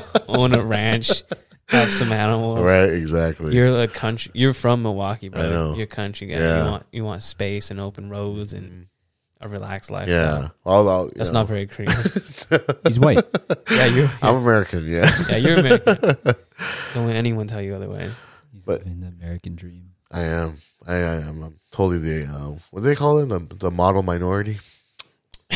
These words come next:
Speaker 2: This is what y'all can be when you come to America. That's
Speaker 1: You
Speaker 2: it.
Speaker 1: can't go back because you would have to join the army, right?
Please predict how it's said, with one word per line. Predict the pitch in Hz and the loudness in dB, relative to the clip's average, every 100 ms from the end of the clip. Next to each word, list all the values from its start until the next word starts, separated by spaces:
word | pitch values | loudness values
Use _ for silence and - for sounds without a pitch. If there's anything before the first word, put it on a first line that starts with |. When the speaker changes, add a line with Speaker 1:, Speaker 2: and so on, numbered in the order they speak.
| - - - - - 302 359 - 453 427 - 392 - 370 349 - - 240 214 175 | -8 -10 0 2 4 4 6 6 6 6 4 2 0 0 0 0 2 2 2 0
Speaker 2:
This | - 135 | 4 4
is | |
what | 131 131 | 8 8
y'all | 120 117 104 104 | 10 10 8 6
can | 98 | 2
be | 90 | 0
when | 82 73 | 0 -2
you | 69 | -6
come | 80 78 | -8 -8
to | |
America. | 69 65 57 55 - 98 - - | -10 -10 -10 -12 -8 -8 -10 -2
That's | 135 | 2
Speaker 1:
You | 170 | 4
Speaker 2:
it. | |
Speaker 1:
can't | 214 208 139 | 4 2 4
go | 131 | 2
back | 113 110 107 - | 4 4 2 -2
because | 113 - 117 117 | -8 -6 -4 -2
you | |
would | 113 113 | -2 -2
have | 110 - | -4 -6
to | 101 | -8
join | 65 71 | -8 -8
the | |
army, | 101 92 - 113 | -6 -8 -8 -8
right? | - 160 | -8 -8